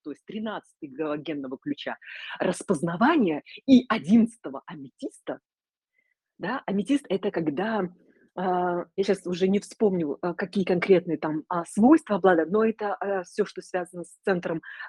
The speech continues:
интеллектуальным, то есть распознать знание, мудрость. И понимаете, да, то есть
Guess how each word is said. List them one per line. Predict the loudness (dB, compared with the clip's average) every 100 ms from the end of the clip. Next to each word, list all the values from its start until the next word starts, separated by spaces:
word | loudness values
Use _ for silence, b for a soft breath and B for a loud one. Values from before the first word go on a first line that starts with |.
| 0
интеллектуальным, | 0 2 -4 -4 -4 -4 -4 -6 -12 _ _
то | -12
есть | -12 -8
распознать | -6 -6 -6 -4 0 0 -2 -4
знание, | -4 -2 0 0 -2 -2
мудрость. | -6 -6 -10 -16 _ _ _ _ _ _ _ B B B B B B B 8
И | 10 10 8 2 -6 _ _ _ _ _ _ _ -12 0
понимаете, | 2 2 -2 -6
да, | -2
то | -2
есть | -2